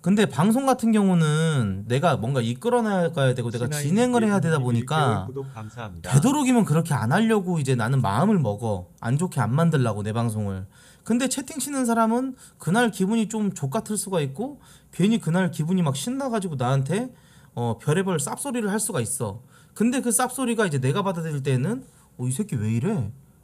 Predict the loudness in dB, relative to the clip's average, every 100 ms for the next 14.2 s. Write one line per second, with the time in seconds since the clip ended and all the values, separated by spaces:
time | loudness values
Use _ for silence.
0 | -14 -4 0 2 0 -2 -8 -20 -4 -4
1 | -2 2 2 4 0 -2 -4 -4 -6 -6
2 | -4 -6 -10 -16 -20 -20 -20 -10 -6 0
3 | 2 6 6 6 4 4 4 6 6 2
4 | -4 -2 0 2 4 2 2 2 2 0
5 | -2 -2 2 2 0 -10 -14 -2 4 6
6 | 6 2 2 2 2 4 4 4 2 0
7 | 0 -2 -4 -12 -20 -12 -4 -2 -2 -2
8 | -2 -2 -2 -4 -4 -2 -2 0 -4 -6
9 | -2 0 0 0 -4 -6 -10 -18 _ -6
10 | -4 -2 -2 -4 -6 -8 -10 -14 -20 -20
11 | -8 -6 -4 -8 -14 -20 -20 -20 -20 _
12 | 0 2 2 -2 -12 -20 -14 -8 -6 -4
13 | -4 -6 -6 -6 -8 -10 -6 -4 -4 -4
14 | -6